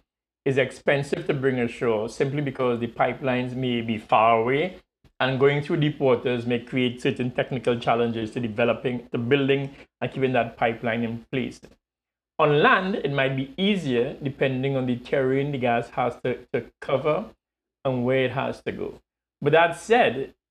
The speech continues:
uh, if you look at gas flaring, the biggest growth in gla-, gas flaring in the last several years has been in the U S on land,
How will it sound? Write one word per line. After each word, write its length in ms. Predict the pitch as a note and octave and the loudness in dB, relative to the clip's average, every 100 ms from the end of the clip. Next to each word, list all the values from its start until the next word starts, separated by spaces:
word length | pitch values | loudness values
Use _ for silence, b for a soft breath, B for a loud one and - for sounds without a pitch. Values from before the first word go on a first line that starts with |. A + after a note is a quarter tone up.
| - | 2
uh, 200 | C#3+ C3+ | 4 4
if 100 | D3 | 2
you 60 | |
look 320 | D#3 D3+ A3 B3 | 2 2 4 2
at 220 | G#3 - _ _ | 0 -4 _ _
gas 300 | D3 C3+ C3+ | 4 4 2
flaring, 640 | - E3+ E3 C#3 A2+ A#2 | -4 2 4 4 0 -4
the 80 | C3 | -4
biggest 480 | B2+ D#3+ D#3+ G3+ G3+ | 2 4 6 6 4
growth 300 | D#3+ D#3+ D#3+ | 2 4 4
in 180 | D3 C3+ | 2 4
gla-, 220 | B2+ A#2+ | 2 2
gas 300 | B2 A#2+ A2 | 2 2 2
flaring 400 | - C#3+ C3 B2 | 2 2 4 4
in 80 | B2+ | 4
the 100 | B2+ | 2
last 340 | A2+ A2+ A2+ - | 4 4 2 0
several 300 | - A#2 A#2 | 2 2 2
years 380 | G#2+ F#2 - _ _ _ - | 0 -4 -8 _ _ _ -2
has 220 | C#3 C3 | 0 2
been 320 | C3 B2+ - | 0 0 -2
in 180 | G3 G#3 | 2 4
the 60 | G3+ | 4
U 240 | D#3 B2+ | 2 2
S 260 | B2 B2+ - _ | 2 -2 -14 _
on 180 | C3+ C3 | -2 2
land, 400 | D#3+ B2+ F#2+ | 2 0 -4